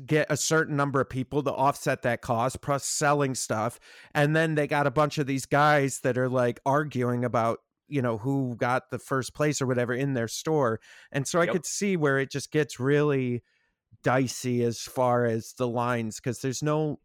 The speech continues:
Speaker 1: like, F F G's the authority, but there's no
Speaker 2: Yeah.
Speaker 1: and I, I put that in air quotes. You couldn't see that in podcast land, but <laughs>
Speaker 2: Well,
Speaker 1: uh,
Speaker 2: and,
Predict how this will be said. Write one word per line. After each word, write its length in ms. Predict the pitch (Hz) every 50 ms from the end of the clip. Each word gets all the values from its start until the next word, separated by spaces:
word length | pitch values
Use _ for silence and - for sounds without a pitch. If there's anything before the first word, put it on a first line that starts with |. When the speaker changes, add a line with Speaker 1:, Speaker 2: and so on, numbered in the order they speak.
| _ _ -
Speaker 1:
like, 240 | 135 127 120 - - 139
F 160 | 151 - -
F 140 | 147 131 -
G's 240 | - 139 139 131 -
the 160 | - 120 104
authority, 720 | 104 101 _ _ - 95 104 110 120 135 151 165 185 196 208
but 240 | 160 147 117 - -
there's 240 | 135 123 117 - -
no 480 | 131 131 127 127 127 123 120 117 117 -
Speaker 2:
Yeah. 140 | 110 107 95 - _ _ _ _ _ _ _
Speaker 1:
and 120 | - 131 120
I, 160 | 120 120 120 -
I 100 | - 120
put 220 | 110 - 139 123 -
that 160 | 123 117 113
in 100 | 110 110 110
air 140 | 117 117
quotes. 320 | 110 - - 107 107 - -
You 60 | 113
couldn't 220 | - - 117 107 104
see 200 | - - 110 104
that 220 | 101 110 113 -
in 140 | - 117 117
podcast 580 | _ - - 117 110 101 - 117 110 110 - -
land, 280 | 117 110 113 117 113 -
but 160 | 135 127 - - - - - - - - -
<laughs> 0 | - - 147 - _ - - - -
Speaker 2:
Well, 200 | - 160 156 147
Speaker 1:
uh, 240 | 139 135 127 127
Speaker 2:
and, 180 | 135 143 143 -